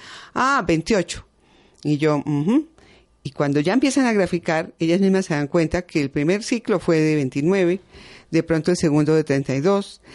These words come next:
el tercero fue de veinticuatro, bueno, de veintiséis, el terc-, y así sucesivamente. Entonces, lo que tú dices es muy cierto. O sea, lo que yo creo que el logro tan grande que tiene la naprotecnología es tener ese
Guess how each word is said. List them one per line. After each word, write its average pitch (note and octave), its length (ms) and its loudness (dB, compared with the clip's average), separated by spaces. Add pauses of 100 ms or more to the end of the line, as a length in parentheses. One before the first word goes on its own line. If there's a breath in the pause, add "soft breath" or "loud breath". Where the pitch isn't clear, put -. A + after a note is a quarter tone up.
(200 loud breath)
el D#3+ 160 -2
tercero E3+ 360 2
fue E3+ 160 2
de D#3+ 180 4
veinticuatro, D#3+ 800 -2 (180)
bueno, C#3+ 220 0
de C#3+ 80 0
veintiséis, D#3+ 680 -2 (320 loud breath)
el E3 160 -2
terc-, D3+ 240 -4 (220)
y F#3 100 0
así F#3 260 0
sucesivamente. A3+ 800 0
Entonces, E3 460 0 (340 loud breath)
lo E3 80 -2
que F3 100 0
tú D#3+ 140 0
dices F#3+ 280 2
es A3+ 100 2
muy A3+ 160 2
cierto. - 340 -2
O C#3+ 40 0
sea, D3 360 -2
lo D#3+ 400 0
que D3+ 480 0
yo D#3+ 160 -4
creo G#3+ 160 -2
que A#3+ 120 -2
el A3 120 2
logro G#3+ 320 0
tan D3 380 -2
grande F#3+ 420 0
que D3+ 140 -2
tiene D#3+ 340 0
la E3 140 0
naprotecnología D3 920 -2
es E3 280 -2 (1500 soft breath)
tener F#3 320 2
ese A3 600 2